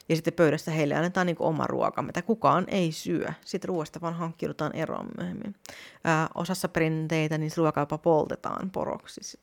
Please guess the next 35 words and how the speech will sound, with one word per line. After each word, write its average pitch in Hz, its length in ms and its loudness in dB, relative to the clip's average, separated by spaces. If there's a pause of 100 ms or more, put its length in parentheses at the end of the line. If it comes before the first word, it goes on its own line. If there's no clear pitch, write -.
jossain - 320 -12 (100)
lie-, - 380 -8 (160)
liekin 196 360 -2
heittimellä 170 520 0 (220)
<laughs> - 200 -12
tyyliin, - 380 -2 (100)
varmaan - 320 -2
jossain - 280 -8
nuotiolla - 460 -8
tai - 100 -10
jotain. - 260 -8 (760)
Ää, 165 300 -2
mut 185 220 -10 (100)
se, - 160 -8 (360)
joissain 170 320 -2
perinteissä 165 380 -2
se 170 80 -10
ruoka - 220 -4
jopa 131 100 -8
poltetaan. - 600 -6 (1500)
Ää, 143 380 -4 (400)
tosi 151 180 -2
mun 151 160 4
ruokaa 143 280 6
ei 143 40 2
tarvitse 135 220 2
koskaan 135 300 0
polttaa, 127 340 2
kun 170 60 -6
se 185 80 -12
tulee 185 240 4
valmiiksi 151 380 6
siinä 156 160 -2
muodossa - 440 -4
jo - 140 -6